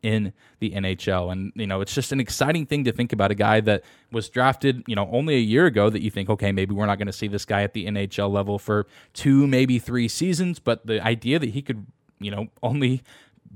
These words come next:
be on the team after one season back in the O H L with his junior club is a pretty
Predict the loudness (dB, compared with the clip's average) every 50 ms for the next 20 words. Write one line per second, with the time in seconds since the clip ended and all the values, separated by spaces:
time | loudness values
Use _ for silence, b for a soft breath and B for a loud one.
0 | -6 -2 -2 0 0 2 2 2 2 2 0 -2 0 0 2 2 2 2 2 2
1 | 0 0 2 2 2 2 2 0 -2 -2 -2 0 0 0 0 0 0 0 2 2
2 | 2 2 -2 -6 -6 -6 -4 0 2 4 4 4 4 4 4 4 4 2 0 -2
3 | 0 0 0 0 0 -2 0 2 2 2 2 0 -2 -2 -2 -2 -2 -2 -2 0
4 | 0 0 -2 -4